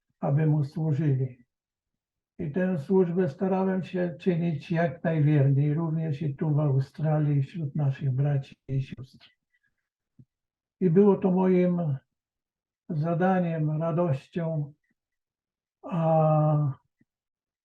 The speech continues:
takim przywódcą duchowym, który prowadził mnie,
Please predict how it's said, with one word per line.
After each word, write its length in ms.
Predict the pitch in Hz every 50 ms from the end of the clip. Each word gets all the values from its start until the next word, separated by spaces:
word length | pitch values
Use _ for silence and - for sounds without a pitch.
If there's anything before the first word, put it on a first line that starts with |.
| _ -
takim 640 | 202 156 139 - 196 175 165 165 170 165 147 135
przywódcą 920 | - - - - 175 160 175 202 208 208 - - - 208 180 175 175 156
duchowym, 760 | 147 170 165 - - 185 190 196 180 170 165 160 156 156 147 135
który 440 | - - - 170 160 156 156 151
prowadził 680 | 139 143 160 160 156 147 165 180 185 180 156 170 160 151
mnie, 420 | 143 151 151 156 156 147 135 135